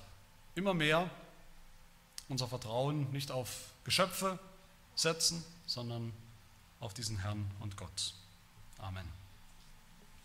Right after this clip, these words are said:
Wir beten. Herr unser Gott,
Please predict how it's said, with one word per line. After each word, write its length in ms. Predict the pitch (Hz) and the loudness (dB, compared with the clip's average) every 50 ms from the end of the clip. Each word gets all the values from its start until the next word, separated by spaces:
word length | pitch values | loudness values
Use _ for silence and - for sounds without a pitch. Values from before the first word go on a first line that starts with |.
| - - - - - - - - - - - - - - - - - - - - - - - - - - - - - - - - - - 226 226 - - - - | -18 -18 -16 -16 -16 -14 -14 -14 -14 -14 -14 -14 -16 -16 -16 -18 -18 -18 -18 -20 -20 -20 -20 -20 -20 -18 -18 -16 -16 -18 -18 -20 -18 -18 -18 -18 -18 -16 -10 -4
Wir 100 | 151 - | -2 0
beten. 360 | - 123 123 - - 101 98 - - - - - - - - - - - - - - - - - - - - - - - - - - - - - - - - - - - - - - - - - - - - - - - - - - - - - - | 0 0 -2 -2 -4 -6 -6 -6 -6 -8 -10 -10 -10 -12 -12 -12 -14 -14 -14 -14 -14 -14 -14 -14 -16 -16 -16 -16 -16 -18 -18 -18 -18 -18 -20 -20 -20 -20 -20 -20 -18 -18 -16 -14 -14 -12 -12 -12 -12 -12 -14 -16 -18 -20 -20 -20 -20 -20 -18 -4 4
Herr 80 | - 151 | 6 8
unser 180 | 151 139 143 | 10 10 10
Gott, 460 | 135 147 147 147 - - - - - | 10 10 10 12 12 12 12 12 8